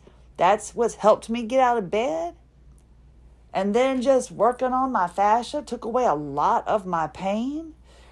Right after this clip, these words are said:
The pain that I'm having, I think, honestly, is because I'm not breathing properly. And I just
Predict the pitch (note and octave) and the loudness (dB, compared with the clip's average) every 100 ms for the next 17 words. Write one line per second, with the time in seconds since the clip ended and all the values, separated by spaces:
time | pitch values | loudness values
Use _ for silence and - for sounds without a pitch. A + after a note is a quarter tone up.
0 | - - G#3+ A3+ E4+ G4+ D4+ G#3+ G3+ G3 | -8 -4 -2 -2 -2 -2 -2 -2 0 0
1 | B3+ C#4+ A3+ F#3+ - E3+ E3 D4 C#4 A#3+ | 2 0 -2 -2 0 -2 -2 -4 -2 -4
2 | - G3+ B3 C4+ - D#4 D#4 - A3+ A3+ | -4 -2 -2 -4 -6 -8 -6 -4 -2 -2
3 | A#3 B3 A3+ A3 G#3 - G#3+ A#3 A3 F#3+ | -2 -2 -2 -2 -4 -2 0 2 0 -2
4 | F3+ E3+ E3 F3 E3+ A1+ F#3+ - - - | -4 -4 -4 -8 -8 -10 -16 -20 -20 -20
5 | - - - - _ - - - _ - | -20 -20 -20 -20 _ -20 -20 -20 _ -20
6 | - - - - _ _ - - A3+ G#3+ | -20 -20 -20 -20 _ _ -8 2 4 4
7 | G#3 E3+ A#3+ A#3 A#3 - | 2 2 6 6 4 -4